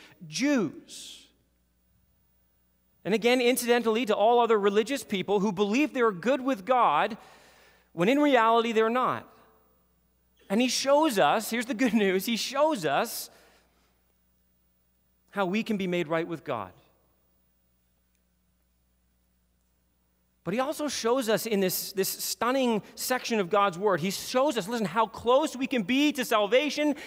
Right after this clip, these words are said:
and yet how far we can be from salvation. And he's cutting through the veneer of false religion, and he's getting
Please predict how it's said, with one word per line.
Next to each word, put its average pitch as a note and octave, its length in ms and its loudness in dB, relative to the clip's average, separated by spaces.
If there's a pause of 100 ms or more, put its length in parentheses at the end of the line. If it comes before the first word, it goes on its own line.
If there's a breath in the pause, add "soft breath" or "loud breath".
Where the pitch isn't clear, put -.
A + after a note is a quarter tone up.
and E3+ 200 0
yet C#4+ 180 4
how A#3 220 2
far D#4 420 4
we C4 120 -2
can G3+ 200 -2
be D#3 320 -2 (300 loud breath)
from D3+ 120 -6
salvation. B2 520 -4 (2750)
And D#3+ 100 -2
he's E3 140 0
cutting C#4 280 0
through C4 120 -2
the A3+ 100 -2
veneer F#3+ 380 2
of F3 100 -2
false G#3+ 420 -2
religion, G3+ 520 0
and G3 100 -2
he's F3+ 160 -4
getting B3+ 440 -2